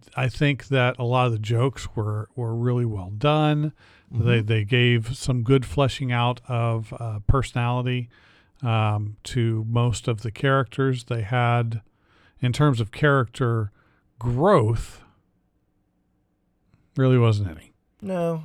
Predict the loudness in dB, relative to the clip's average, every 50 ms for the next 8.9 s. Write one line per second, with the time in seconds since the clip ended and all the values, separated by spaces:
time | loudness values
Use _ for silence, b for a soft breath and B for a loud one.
0 | -8 -6 -4 -2 0 0 0 0 -2 -6 -6 -8 -8 -6 -4 -4 -4 -4 -4 -6
1 | -6 -6 -2 0 0 2 2 2 0 0 -2 -4 -6 -10 -6 -4 -2 -2 -2 -2
2 | -2 -4 -4 -4 -4 -6 -6 -6 -6 -8 -10 -10 -14 -20 -20 -14 -6 -2 0 2
3 | 2 2 0 -2 -6 -10 -14 _ _ -2 0 2 4 4 2 2 0 0 0 0
4 | 0 -2 -4 -6 -8 -18 -20 _ _ _ -4 -2 -2 -2 -2 -4 -6 -6 -6 -12
5 | -18 _ _ _ _ _ _ _ _ _ _ _ -4 -2 0 0 2 0 0 -2
6 | -4 -6 -8 -16 _ -18 -14 -14 -12 -8 -4 0 0 2 2 4 4 4 4 4
7 | 4 2 2 2 4 2 2 0 -2 -4 -4 -4 -4 -6 -6 -4 0 2 2 2
8 | 2 -2 -6 -16 -14 -8 -2 0 2 2 2 2 2 0 0 -2 -4 -4